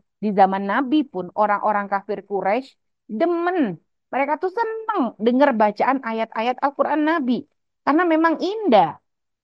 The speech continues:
Memang indah. Bahkan mereka tuh sampai terbengong-bengong.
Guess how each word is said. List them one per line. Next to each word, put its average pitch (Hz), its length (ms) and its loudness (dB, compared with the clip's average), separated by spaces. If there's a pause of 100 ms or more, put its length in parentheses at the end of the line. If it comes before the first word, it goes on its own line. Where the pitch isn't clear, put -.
(160)
Memang 208 320 -2
indah. 269 540 2
Bahkan 277 240 -2
mereka 294 260 0
tuh 330 140 -8
sampai 277 320 0
terbengong-bengong. 254 1300 0